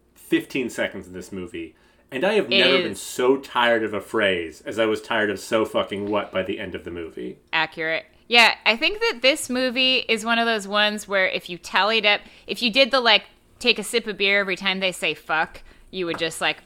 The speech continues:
Speaker 2: burn through a twelve pack
Speaker 1: Oh,
Speaker 2: by the
Speaker 1: somebody
Speaker 2: end.
Speaker 1: definitely charted it, uh, in the Parents Guide, and I believe it's a hundred sixty-three.
Speaker 2: Nice.
Speaker 1: Mm-hmm.
Speaker 2: Nice. Cool.
Speaker 1: So
Speaker 2: That's
Speaker 1: somebody
Speaker 2: more than a
Speaker 1: also
Speaker 2: fuck a
Speaker 1: tallied
Speaker 2: minute.
Speaker 1: it.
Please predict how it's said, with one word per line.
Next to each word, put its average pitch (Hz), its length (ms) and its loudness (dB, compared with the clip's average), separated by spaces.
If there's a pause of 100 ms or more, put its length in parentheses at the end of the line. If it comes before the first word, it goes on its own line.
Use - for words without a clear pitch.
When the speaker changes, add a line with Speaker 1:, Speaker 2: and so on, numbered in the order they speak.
(260)
Speaker 2:
burn 180 300 0
through 170 260 -2
a 151 80 -10 (420)
twelve 160 360 -4
pack 175 340 0 (340)
Speaker 1:
Oh, 226 100 12
Speaker 2:
by - 0 -
the 208 120 10
Speaker 1:
somebody 247 200 6
Speaker 2:
end. - 40 0
Speaker 1:
definitely 196 340 4
charted 139 460 6
it, 92 240 0
uh, 101 280 4
in 120 100 -4
the 110 60 -2
Parents 139 360 2
Guide, 90 160 -2
and 98 100 -4
I 107 40 -2
believe 180 220 2
it's 170 140 -6
a - 40 -6
hundred 120 280 -2
sixty-three. - 680 -8 (280)
Speaker 2:
Nice. - 420 -6 (420)
Speaker 1:
Mm-hmm. 277 100 -8
Speaker 2:
Nice. 147 400 -8 (840)
Cool. 330 260 -4
Speaker 1:
So 202 120 0
Speaker 2:
That's 202 80 0
Speaker 1:
somebody 233 100 0
Speaker 2:
more 320 180 6
than 320 140 6
a 277 40 8
Speaker 1:
also 247 120 4
Speaker 2:
fuck 196 200 2
a 185 40 -2
Speaker 1:
tallied 165 380 0
Speaker 2:
minute. - 140 -12
Speaker 1:
it. - 40 -20